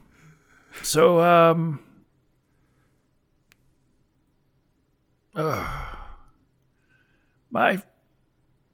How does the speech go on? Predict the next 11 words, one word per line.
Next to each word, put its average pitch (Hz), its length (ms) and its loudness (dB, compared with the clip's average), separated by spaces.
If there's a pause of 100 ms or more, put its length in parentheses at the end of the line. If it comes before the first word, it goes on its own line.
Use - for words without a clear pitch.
(800)
clan 196 500 0
was 160 320 -2
tasked 175 480 -2
to 175 60 -6
protect - 760 -4 (1040)
the 175 100 -6
world 190 360 0
from 151 500 -6 (1800)
gaining 190 420 0
this 127 200 -4
knowledge. - 680 -10